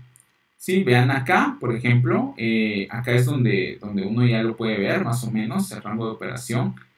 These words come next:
¿sí? Entonces vean, uno solo ve una platea, ¿no? Una platea vítrea y después ve que el material se pierde, ¿no? Y,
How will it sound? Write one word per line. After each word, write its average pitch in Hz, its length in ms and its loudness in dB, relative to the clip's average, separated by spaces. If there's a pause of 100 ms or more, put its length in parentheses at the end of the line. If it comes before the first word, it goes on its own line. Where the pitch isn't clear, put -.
(340)
¿sí? - 140 -8
Entonces 135 340 0
vean, 147 280 0
uno 147 180 -2
solo 147 320 0
ve 147 460 2
una 123 460 6
platea, 120 560 0
¿no? 104 200 0
Una 120 260 -2
platea 123 360 -2
vítrea 196 520 2
y 123 100 0
después 113 400 -2
ve 123 180 2
que 127 80 -4
el 123 100 4
material 110 600 0 (640)
se - 260 -10
pierde, 127 560 2
¿no? 123 320 -2 (800)
Y, 202 400 4